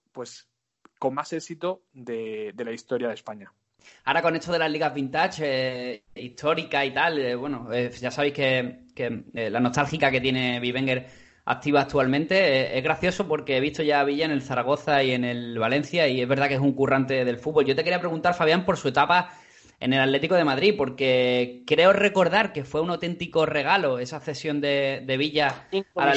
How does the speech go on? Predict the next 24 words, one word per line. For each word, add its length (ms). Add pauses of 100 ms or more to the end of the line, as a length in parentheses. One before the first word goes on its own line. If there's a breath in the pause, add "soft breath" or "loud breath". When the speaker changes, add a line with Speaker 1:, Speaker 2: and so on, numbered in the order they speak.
Speaker 2:
Atlético 240
por 180
parte 260
del 200
Barça 340
y 40
al 80
final 240
se 100
acabaron 440
arrepintiendo 520
bastante. 580 (840)
Speaker 3:
Creo 220
que 80
fueron 260
cinco 340
millones, 500
si 100
no 100
me 140
equivoco, 800
anduvo 480
por 160
ahí 340